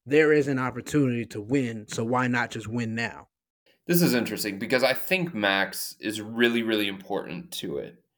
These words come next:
Speaker 2: He has seen things that these other guys haven't seen. He knows what it takes to a level that these other guys don't. So I think the Cavs are leaning on his experience and his knowledge and his leadership. But I don't think this culture needed to be fixed, right?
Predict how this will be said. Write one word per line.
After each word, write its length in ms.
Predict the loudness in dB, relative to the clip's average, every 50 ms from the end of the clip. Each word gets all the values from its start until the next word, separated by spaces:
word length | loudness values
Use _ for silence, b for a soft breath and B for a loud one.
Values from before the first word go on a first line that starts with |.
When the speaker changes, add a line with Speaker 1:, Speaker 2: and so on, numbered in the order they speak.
| _ _ _ _ _ _ _
Speaker 2:
He 160 | _ -2 2
has 240 | 2 2 2 0 0
seen 300 | 0 2 2 2 0 2
things 460 | 2 2 2 2 2 -2 -2 -4 -4
that 120 | -6 -6 -4
these 160 | -4 -2 0
other 180 | 0 0 0 0
guys 280 | 0 0 0 0 -2
haven't 300 | -4 -8 -10 -10 -12 -12
seen. 240 | -14 -14 -16 -18 _ _ _
He 180 | -8 -6 -6
knows 420 | -4 0 0 0 0 0 -2 -2 -2
what 140 | -2 -2
it 120 | -2 -4 -8
takes 460 | -8 -4 -4 -4 -4 -6 -8 -14 -14
to 180 | -10 -6 -4 -4
a 60 | -2
level 560 | 0 0 0 0 -2 -4 -8 -10 -10 -14 b b b b b b _ -4
that 120 | -4 -4
these 180 | -2 -4 0 0
other 160 | 0 0 2
guys 300 | 0 0 -2 -4 -8 -10
don't. 260 | -10 -10 -12 -12 -16 _ _ _ -8
So 180 | -2 2 2
I 60 | 2 2
think 200 | 0 -4 -6 -6
the 80 | -6
Cavs 360 | -2 0 0 0 0 -2 -2
are 160 | -4 -4 -4 -4
leaning 400 | -6 -6 -6 -6 -6 -6 -6 -4
on 280 | -4 -4 -6 -8 -12
his 220 | -10 -10 -8 -8 -8
experience 680 | -8 -8 -4 -2 0 2 2 2 0 0 -2 -4 B B B B B B B B B B B -4
and 100 | -4 -2
his 180 | -2 -2 -2 0
knowledge 640 | 0 2 2 2 2 0 -4 -6 -8 -10 -14 -10 -8
and 120 | -6 -4 -4
his 160 | -6 -6 -6
leadership. 640 | -6 -6 -4 -4 -4 -6 -8 -12 -14 -16 -16 _ _ _ _
But 100 | 2 4
I 80 | 4 4
don't 380 | 4 2 -4 -4 -6 -8 -8 -6
think 160 | -6 -6 -4
this 180 | -4 -6 -6
culture 360 | -6 -4 -4 -4 -4 -2 -4 -4
needed 320 | -4 -4 -4 -4 -6 -6
to 40 | -8
be 120 | -10 -10
fixed, 680 | -10 -10 -10 -6 -6 -6 -6 -6 -12 -12 -12 -12 -16 _ _ _ _ _
right? 260 | 2 2 2 2 0